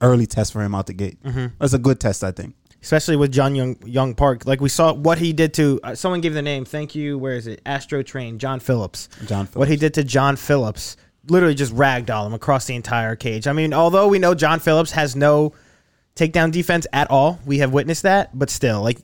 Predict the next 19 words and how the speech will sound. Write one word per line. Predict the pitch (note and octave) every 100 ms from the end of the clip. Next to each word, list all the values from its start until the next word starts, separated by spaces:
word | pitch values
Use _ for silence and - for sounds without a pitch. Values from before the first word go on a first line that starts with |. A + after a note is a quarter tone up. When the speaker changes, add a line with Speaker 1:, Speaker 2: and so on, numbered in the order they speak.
| _ _ D3
Speaker 2:
doing | F3 A#3
that | G#3 F#3+
to | G3
another | F3+ F3+ E3+
man, | D3+ E3 F3+ G#3 G3+
I | D#3
feel | F3
like | F3+ F3+
it's | E3+ E3
just | F3+ -
Speaker 1:
<laughs> | C#3
Speaker 2:
exact-, | - - G3+ A3+ G#3+
it's | G#3 A3+
honestly | A3 G#3 E3
crazy, | C#3+ D#3 C#3 C3+
right? | F3 C#4+ D#4
Speaker 1:
Right. | A#2 G#2+ G2 C#3+
Speaker 2:
Like, | D#3 D#3 -
like | - D3+ D3